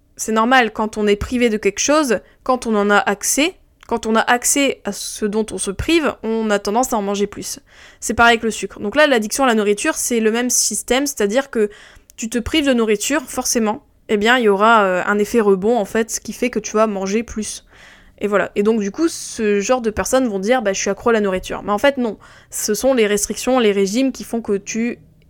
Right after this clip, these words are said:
es accro, entre guillemets, et que tu te sens accro, du moins. Donc ça, voilà. Donc déjà, euh, c'est clair que ce sont les privations, les régimes qui créent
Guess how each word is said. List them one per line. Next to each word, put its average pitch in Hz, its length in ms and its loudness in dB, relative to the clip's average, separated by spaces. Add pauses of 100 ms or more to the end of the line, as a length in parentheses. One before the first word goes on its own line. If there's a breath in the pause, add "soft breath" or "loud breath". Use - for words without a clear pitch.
es 233 180 2
accro, 208 540 0
entre 196 260 -6
guillemets, 220 480 0
et 190 80 0
que 202 140 -4
tu 202 260 -8
te - 120 -12
sens 226 340 -4
accro, 190 380 -4 (160)
du 202 100 -4
moins. 175 100 -12 (180)
Donc 233 120 -6
ça, 302 140 4
voilà. 190 240 2
Donc 196 220 -2
déjà, 254 460 4
euh, 180 420 2
c'est - 260 -8
clair - 200 0
que - 60 -14
ce - 120 -10
sont 262 140 -4
les 233 120 2
privations, 214 420 0
les 233 140 2
régimes 220 440 0
qui 240 220 -8
créent 302 340 -4